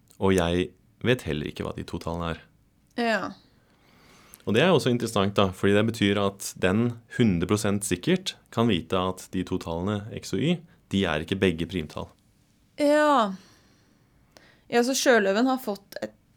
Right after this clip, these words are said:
Speaker 2: tall,
Speaker 1: Mm.
Speaker 2: som er summen av x og y,
Speaker 1: Mm.
Speaker 2: og sjøløven vet helt sikkert at dette tallet han har fått, det er ikke en sum av to primtall.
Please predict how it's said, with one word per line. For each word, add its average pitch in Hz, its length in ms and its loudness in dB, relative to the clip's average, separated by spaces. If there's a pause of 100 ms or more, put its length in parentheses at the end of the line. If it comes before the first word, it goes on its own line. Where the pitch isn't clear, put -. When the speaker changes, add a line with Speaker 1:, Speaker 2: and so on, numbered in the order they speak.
(220)
Speaker 2:
tall, 302 260 8 (380)
Speaker 1:
Mm. 104 320 2
Speaker 2:
som 214 160 -2
er 226 60 2
summen 208 640 0
av 202 420 4
x - 260 -4
og - 60 -4
y, 302 280 -2 (440)
Speaker 1:
Mm. 156 380 0
Speaker 2:
og 233 300 2
sjøløven 214 640 2
vet 196 680 -4 (640)
helt 226 340 2
sikkert - 480 -6 (1000)
at 214 120 -2
dette 220 220 0
tallet 196 360 2
han 196 120 0
har 202 240 0
fått, - 400 0 (640)
det 233 100 4
er - 240 -4
ikke 226 220 -4
en 214 100 2
sum 190 200 -2
av 190 80 -2
to 190 120 0
primtall. 170 400 -2